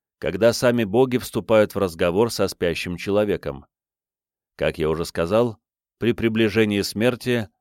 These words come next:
душам легче провидеть будущее. Вот в чём объясняется и предсказание Калана, о котором я раньше упомянул,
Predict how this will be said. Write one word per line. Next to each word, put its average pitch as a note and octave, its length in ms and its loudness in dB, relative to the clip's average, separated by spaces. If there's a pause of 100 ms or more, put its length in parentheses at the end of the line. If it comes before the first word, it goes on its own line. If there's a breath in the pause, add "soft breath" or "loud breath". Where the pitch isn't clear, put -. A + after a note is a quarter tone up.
(200)
душам C3+ 480 -2
легче B2 400 0
провидеть G2 480 0
будущее. D#2+ 680 -6 (880)
Вот G#2+ 300 2
в - 80 -10
чём G2 160 0
объясняется G2 720 0
и G2+ 60 2
предсказание F2+ 800 -2
Калана, F#2+ 580 -2 (340)
о F#2 140 -4
котором B2+ 400 2
я A2 140 6
раньше A2 320 2
упомянул, G2 640 -2